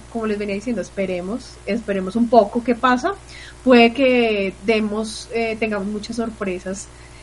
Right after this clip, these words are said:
no solo de Nairo, sino de Sergio, de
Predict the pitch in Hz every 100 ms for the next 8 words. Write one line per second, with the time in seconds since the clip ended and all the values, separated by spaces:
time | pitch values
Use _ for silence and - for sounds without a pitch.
0 | - 220 220 226 220 214 202 269 277 277
1 | 247 214 196 190 180 180 180 - 226 240
2 | 247 247 233 226 214 208 196 180 180 175
3 | 165